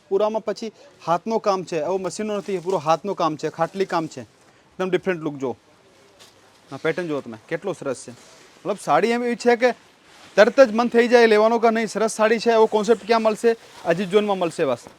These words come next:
આ જો પ્યોરનો જે પ્યો-, પ્યોરની જે પહેચાન છે કે પાછળનો હિસ્સો પ્લેન આવે, પ્યોરની પહેચાન છે, તો આ પ્યોર સાથે છે. ના બ્લાઉઝ જુઓ તમે,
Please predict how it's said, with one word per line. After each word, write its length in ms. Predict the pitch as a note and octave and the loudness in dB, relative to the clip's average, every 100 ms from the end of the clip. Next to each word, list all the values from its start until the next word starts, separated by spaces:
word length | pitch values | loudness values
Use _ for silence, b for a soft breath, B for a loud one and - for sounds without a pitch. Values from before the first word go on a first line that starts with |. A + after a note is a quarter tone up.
| _ _ - | _ _ -16
આ 300 | D3 C#3 E3+ | -12 -4 -2
જો 120 | D#3+ | -2
પ્યોરનો 400 | D#3 E3+ F3 F3+ | -2 0 2 0
જે 120 | D#3+ D#3+ | -6 -8
પ્યો-, 240 | E3+ F#3+ | -6 -6
પ્યોરની 320 | - G3 A3 | 0 0 2
જે 100 | G3+ | -2
પહેચાન 400 | G#3 G3+ A#3 A3+ | -2 0 0 -2
છે 200 | - A#3+ A#3+ b _ | 0 -2 -2 b _
કે 60 | F3 | -2
પાછળનો 400 | F#3 F3 G3 G3+ | 0 0 -2 -6
હિસ્સો 140 | - | -6
પ્લેન 220 | F#3+ G3+ G3+ | -4 -2 0
આવે, 140 | G3+ | -2
પ્યોરની 320 | - F#3+ F#3+ | -2 -4 -4
પહેચાન 300 | F3+ D#3+ F#3 F3+ | -6 -6 -6 -6
છે, 160 | G3+ | -10
તો 100 | G#3 | -8
આ 40 | F#3 | -10
પ્યોર 320 | - F#3 G3 | -4 -2 -2
સાથે 300 | - F3+ F#3+ | -2 -4 -4
છે. 200 | E3 A3 _ b b b | -6 -8 _ b b b
ના 100 | F3 | -2
બ્લાઉઝ 360 | C#3+ C#3+ G#3+ G3+ | 0 6 6 6
જુઓ 120 | A#3 | 2
તમે, 260 | A#3 A3+ | 2 0